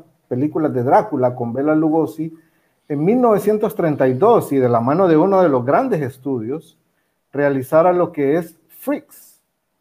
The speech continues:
lo que estamos viendo, la que es la portada. Esta película que fue vetada durante sus primeros años, nadie la quiso ver,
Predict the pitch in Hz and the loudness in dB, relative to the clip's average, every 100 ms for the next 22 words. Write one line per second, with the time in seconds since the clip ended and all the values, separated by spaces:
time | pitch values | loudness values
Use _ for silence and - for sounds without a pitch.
0 | _ 139 131 120 - 139 139 147 151 151 | _ -10 -10 -8 -8 -6 -4 -4 -2 0
1 | 143 139 131 131 127 143 - 190 143 240 | -2 -4 -4 -4 -4 -4 0 2 2 0
2 | - _ _ _ _ _ _ _ - _ | -6 _ _ _ _ _ _ _ -20 _
3 | _ - 151 - 196 190 190 190 180 - | _ -10 -4 0 2 2 2 2 2 0
4 | 151 143 143 - _ _ - - 139 156 | -4 -4 -6 -20 _ _ -20 -8 -2 0
5 | 170 175 175 156 127 127 127 135 135 190 | 0 0 0 0 0 -4 0 0 2 0
6 | 233 - _ _ _ _ - 120 143 143 | -4 -16 _ _ _ _ -14 -6 -4 -4
7 | 139 147 117 127 131 127 143 151 165 170 | -6 -10 -10 -10 -8 -6 -6 -4 -4 -4
8 | 180 175 175 - _ _ _ 127 123 131 | -6 -8 -10 -20 _ _ _ -8 -4 -2
9 | 147 175 160 131 120 - 131 135 110 113 | 0 0 2 2 0 -4 -10 -8 -6 -6
10 | 160 | -8